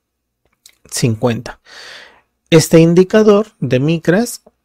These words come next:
es la misma etiqueta que habíamos colocado cuando estuvimos calibrando. Entonces, si quieres que aparezca en la barra de calibración otra leyenda,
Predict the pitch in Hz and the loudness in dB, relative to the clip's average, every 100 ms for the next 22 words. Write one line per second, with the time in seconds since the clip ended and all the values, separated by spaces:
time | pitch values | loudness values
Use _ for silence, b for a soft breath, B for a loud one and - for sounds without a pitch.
0 | - 139 - 147 147 147 165 160 160 160 | -4 -2 2 2 4 2 4 2 2 0
1 | 156 151 - 135 120 120 120 - 120 113 | 0 -2 -2 0 0 -2 -8 -6 -6 -4
2 | 110 123 113 110 110 139 139 120 113 107 | -4 -4 -2 -4 -6 -8 -10 -8 -8 -10
3 | - 117 110 113 - 135 139 156 180 165 | -8 -8 -8 -10 -6 -2 0 0 -2 -2
4 | 131 113 107 - 123 - 147 170 - 131 | -6 -8 -12 -12 -14 -2 0 0 0 -2
5 | - 120 123 - 127 - - 120 117 123 | 2 2 2 0 -4 -4 -6 -6 -4 -6
6 | 127 - _ 123 113 113 113 120 113 117 | -10 -16 _ -10 -8 -8 -4 -4 -2 -4
7 | 110 117 117 131 117 123 _ _ _ - | -2 -2 -2 -2 -4 -6 _ _ _ -10
8 | 139 123 113 110 147 170 208 247 | -6 -2 -2 0 0 2 0 -2